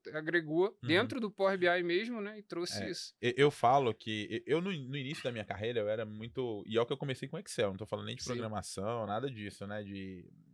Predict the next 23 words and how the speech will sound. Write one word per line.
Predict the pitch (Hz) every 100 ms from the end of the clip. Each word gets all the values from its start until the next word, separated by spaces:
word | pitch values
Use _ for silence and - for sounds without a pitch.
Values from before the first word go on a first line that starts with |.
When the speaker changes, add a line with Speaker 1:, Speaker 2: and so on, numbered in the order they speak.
| _ -
Speaker 2:
de | 101 92 104
análise | 107 107 110 110
de | 123
dados. | 104 95 90
Eu |
comecei, | 95 101 - 107 110 98 -
apesar | - 113 110
de | 120
ter | 120
trabalhado | 120 107 104
com | -
programação, | 110 107 101 117
mas | 120
era | 120
outra | 110 117 135
área, | 95 85 95
né? | 98 - - -
Speaker 1:
Sim. | 135 131 -
Speaker 2:
É, | 95 101 101 98 95 92 -
e | 123 135
eu | 160
era | 170
muito | 151 151 175 - 190 180 175